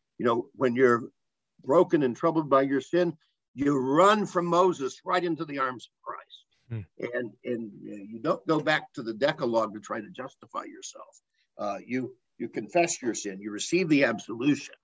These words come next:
Speaker 1: and, uh, and, and you trust, uh, trust in the Lord, Lord Christ. Well, those are some of the things that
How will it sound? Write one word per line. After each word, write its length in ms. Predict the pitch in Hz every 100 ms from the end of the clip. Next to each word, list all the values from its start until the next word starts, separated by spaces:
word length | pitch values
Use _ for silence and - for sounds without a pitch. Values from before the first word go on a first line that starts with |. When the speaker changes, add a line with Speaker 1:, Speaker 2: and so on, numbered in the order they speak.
| _ _ _ _ _
Speaker 1:
and, 520 | 113 113 110 101 95
uh, 260 | 104 95 92 98 _ _ -
and, 400 | 110 101 101 113 -
and 160 | 113 101
you 80 | 98
trust, 480 | - 143 120 - - -
uh, 260 | 107 98 87 - _
trust 220 | - 120 -
in 140 | 113
the 80 | 104
Lord, 240 | 101 104 92 - _
Lord 240 | 101 98 -
Christ. 400 | - 107 - - - _ _ _ _ _ -
Well, 320 | 262 269 -
those 340 | - 170 226 185
are 80 |
some 200 | 160 185
of 60 | 156
the 60 | 135
things 500 | 143 135 117 - 107
that 140 | 120